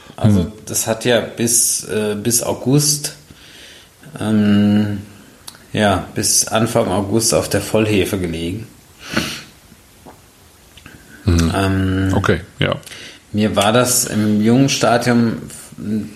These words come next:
Speaker 1: ein Tick zu eindimensional, deshalb haben wir es auch später erst gefüllt.
Speaker 2: Mhm.
Speaker 1: Ähm, Hörberg und Herkratz fand ich schon irgendwie so im Frühjahr, also im Mai schon irgendwie so perfekt, dass ich dachte,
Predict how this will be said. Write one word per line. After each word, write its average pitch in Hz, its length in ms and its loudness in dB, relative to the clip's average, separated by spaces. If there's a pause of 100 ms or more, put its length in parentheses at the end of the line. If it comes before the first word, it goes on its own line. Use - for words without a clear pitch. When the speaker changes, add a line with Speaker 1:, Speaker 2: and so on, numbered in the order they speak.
(300)
Speaker 1:
ein 113 200 -4
Tick 127 240 -2
zu 98 160 -2
eindimensional, 117 760 2
deshalb 113 300 0
haben 117 80 4
wir 113 60 4
es 101 100 0
auch 98 100 0
später 110 300 2
erst 98 240 2
gefüllt. 135 420 2 (400)
Speaker 2:
Mhm. 127 240 4 (1000)
Speaker 1:
Ähm, 107 300 4
Hörberg 120 320 4
und 113 80 0
Herkratz 127 420 0
fand 117 220 2
ich 113 120 2
schon 117 200 0
irgendwie 117 340 2
so 107 220 2
im 101 100 0
Frühjahr, 127 460 2
also 101 160 2
im 98 100 4
Mai 95 220 4
schon 104 240 0
irgendwie 98 320 0
so 101 100 0
perfekt, 107 560 -4
dass 98 180 -2
ich - 160 -4
dachte, 95 540 0